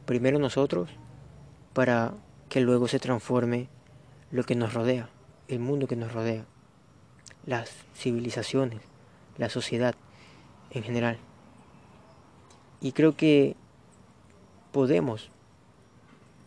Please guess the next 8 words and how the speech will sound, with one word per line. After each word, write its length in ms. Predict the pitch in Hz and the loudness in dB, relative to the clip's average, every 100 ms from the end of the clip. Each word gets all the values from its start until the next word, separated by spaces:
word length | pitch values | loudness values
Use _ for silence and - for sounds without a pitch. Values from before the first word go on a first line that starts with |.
| - - - | -20 -20 -14
ser 380 | - 123 120 | -2 0 0
diferentes, 760 | 113 107 120 117 110 117 - - - - - - - - - | -2 -2 -2 -2 -4 -10 -18 -20 -20 -20 -20 -20 -20 -20 -12
hacer 500 | 127 - 143 151 147 - - | -8 -2 0 0 -2 -14 -12
diferente, 600 | 127 - 120 117 113 - - - - - - | -10 -6 -4 -4 -6 -14 -20 -20 -20 -20 -14
sentir 500 | - 123 117 180 139 | -6 -6 -2 -2 -2
diferente, 500 | 110 117 110 107 - - - - | -6 -6 -6 -10 -16 -20 -20 -6
pensar 300 | 170 156 170 | -4 0 0
diferente. 460 | 160 135 139 123 | 0 0 -2 -4